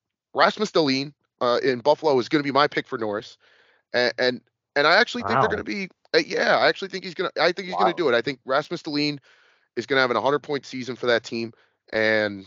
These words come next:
Speaker 1: they're gonna be one of the top three spots in the Atlantic, actually. And especially if Devin Levi is who they think he is, and he's that last missing piece for them to being a legit contender.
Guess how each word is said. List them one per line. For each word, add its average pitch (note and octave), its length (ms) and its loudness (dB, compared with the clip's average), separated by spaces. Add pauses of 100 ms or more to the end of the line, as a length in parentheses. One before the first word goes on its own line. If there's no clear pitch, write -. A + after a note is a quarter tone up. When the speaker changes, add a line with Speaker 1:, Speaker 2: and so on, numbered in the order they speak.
(140)
Speaker 1:
they're B2 160 4
gonna D3 140 2
be C3+ 200 0
one B2 220 0
of C#3+ 80 0
the C#3+ 60 0
top D3+ 240 2
three D3 120 -6
spots B2+ 300 -4
in C#3+ 80 -10
the C3 80 -4
Atlantic, B2 380 0
actually. G#2 440 -8
And A#2+ 300 0 (560)
especially E3 460 0
if B2+ 100 -2
Devin D3 260 2
Levi D3 340 2
is B2+ 140 -2
who D3 100 -10
they C3+ 120 0
think C#3+ 220 -8
he C#3+ 200 -4
is, C#3+ 260 -6
and G2+ 260 -10
he's C3+ 180 -14
that B2+ 200 6
last C3+ 280 4
missing C#3 220 -8
piece C#3 240 -14
for A#2+ 120 -10
them B2+ 220 0
to - 80 -18
being C3 200 -6
a A#2+ 40 -8
legit A2+ 300 -4
contender. C3+ 500 -2